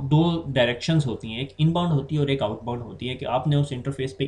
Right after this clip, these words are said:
inbound एसीएल लगानी है या आउटबाउंड। Inbound का मतलब कि बाहर से जो traffic आपके पास आ रही है और outbound का मतलब आपकी तरफ से जो traffic बाहर जा रही है, ठीक हो गया। आज हमने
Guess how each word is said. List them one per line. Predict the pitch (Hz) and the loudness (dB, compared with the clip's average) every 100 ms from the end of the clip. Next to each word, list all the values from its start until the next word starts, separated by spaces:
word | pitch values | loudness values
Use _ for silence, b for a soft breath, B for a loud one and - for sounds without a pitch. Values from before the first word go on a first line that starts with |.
| 139 | 0
inbound | 139 147 156 | 2 4 4
एसीएल | 139 135 143 | 2 2 0
लगानी | 139 127 139 | 0 0 0
है | 147 | 2
या | |
आउटबाउंड। | 107 107 - 101 98 B B B 160 | 2 -2 -8 -10 -10 B B B 2
Inbound | 165 170 170 | 4 4 2
का | |
मतलब | 160 147 160 | 2 2 0
कि | 156 | -2
बाहर | 131 151 | 0 0
से | 175 180 | 0 -2
जो | 170 | -2
traffic | 160 160 156 | -2 -2 -2
आपके | 147 156 | -2 0
पास | 151 147 | 0 0
आ | 143 | 0
रही | 139 143 | 2 2
है | 143 | 2
और | 135 | 0
outbound | - 131 139 139 135 | 0 0 0 0 0
का | |
मतलब | 123 135 135 139 | -4 -4 -4 0
आपकी | 139 - | 0 0
तरफ | 147 113 | -4 -4
से | - 147 147 B B B | -4 -4 -4 B B B
जो | 139 | 2
traffic | 139 117 - 160 - - - | 4 -2 -2 -4 -6 -4 6
बाहर | 156 147 | 10 10
जा | 120 101 | 6 -2
रही | - 104 | -6 -10
है, | - - - - - - - | -12 -18 -20 -20 -20 -8 0
ठीक | 196 | 4
हो | 220 | 6
गया। | 208 202 - - - b b b b _ _ - - _ - - - - - | 8 6 4 -12 -20 b b b b _ _ -20 -20 _ -20 -20 -20 -8 6
आज | 156 202 | 8 8
हमने | 214 220 226 | 6 6 6